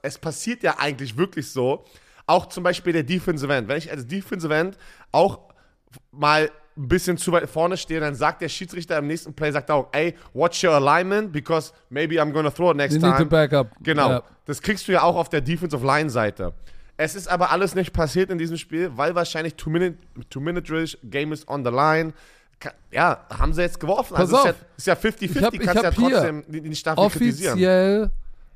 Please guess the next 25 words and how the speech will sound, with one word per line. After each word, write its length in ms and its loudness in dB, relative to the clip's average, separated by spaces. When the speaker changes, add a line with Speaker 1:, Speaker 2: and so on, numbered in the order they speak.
Speaker 2:
offiziell, 840 0
Jeffers, 580 0
so 160 2
heißt 240 0
ja 60 0
der 160 0
Head 160 0
Judge, 460 -2
"Yes, 540 2
ultimately, 960 2
if 200 -2
they 200 4
looked 540 2
for 360 2
alignment 520 4
advice, 560 0
certainly 640 2
we 220 2
are 100 2
going 400 0
to 220 -2
give 320 2
it 180 -2
to 180 0
them" 360 -4